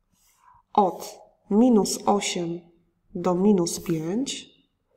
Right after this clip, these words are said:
W minus ósemce przedział był otwarty, bo kółeczko było otwarte. W minus piątce również będzie przedział otwarty, dlatego że dla minus piątki mamy miejsce zerowe, czyli tu jest dokładnie wartość wynosząca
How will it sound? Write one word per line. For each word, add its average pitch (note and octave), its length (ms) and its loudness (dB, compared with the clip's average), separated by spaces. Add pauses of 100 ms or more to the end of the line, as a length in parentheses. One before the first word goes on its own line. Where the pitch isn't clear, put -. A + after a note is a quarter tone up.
(3000)
W - 120 -14
minus A#3+ 340 4 (380)
ósemce G#3 720 -2 (160)
przedział F#3+ 300 -2
był F3+ 220 -6
otwarty, F3+ 440 -8
bo F#3+ 60 -4
kółeczko F#3 420 -4
było F3+ 180 -6
otwarte. F3+ 760 -8 (1500)
W - 120 -6
minus B3 300 4
piątce G3+ 440 0
również A#3 340 4
będzie F3 360 -2
przedział E3+ 400 -4
otwarty, E3+ 440 -4
dlatego G#3 400 -4
że F#3+ 200 -2
dla F#3 240 -2
minus G#3+ 340 2
piątki G3+ 800 -4
mamy G3 220 -2
miejsce G3+ 340 -2
zerowe, G3 280 -2
czyli G3+ 200 -6
tu - 100 0
jest G#3 120 2
dokładnie G#3+ 480 0
wartość G3 340 -4
wynosząca F#3 520 -8